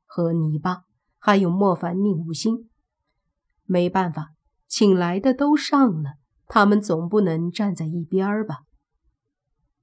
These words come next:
钟老和葛老头以及灰衣老者迅速地对着几个死灵去了，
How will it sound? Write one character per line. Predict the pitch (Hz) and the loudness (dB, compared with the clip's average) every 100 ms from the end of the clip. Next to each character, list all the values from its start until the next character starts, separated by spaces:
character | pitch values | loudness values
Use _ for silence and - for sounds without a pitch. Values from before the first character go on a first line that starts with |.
| _ _ _ _ _ _ | _ _ _ _ _ _
钟 | - 247 247 | 8 8 10
老 | 185 170 | 4 2
和 | 202 190 | 0 -2
葛 | 185 | -2
老 | 208 190 165 | -2 -2 -4
头 | 160 170 _ _ | -10 -12 _ _
以 | 214 185 | -2 0
及 | 190 185 233 | 0 -4 -4
灰 | - 277 254 | -2 4 4
衣 | 240 277 | 6 4
老 | 208 175 233 | 4 0 -4
者 | 185 156 _ _ | -4 -12 _ _
迅 | - - 175 214 | -2 8 8 8
速 | 240 196 | 2 0
地 | 165 | 0
对 | 208 185 | 0 -2
着 | 180 | -2
几 | 170 - | -4 -4
个 | 180 180 | -4 -4
死 | 170 | -4
灵 | 151 151 156 | -4 -4 -6
去 | - | -6
了， | 185 | -6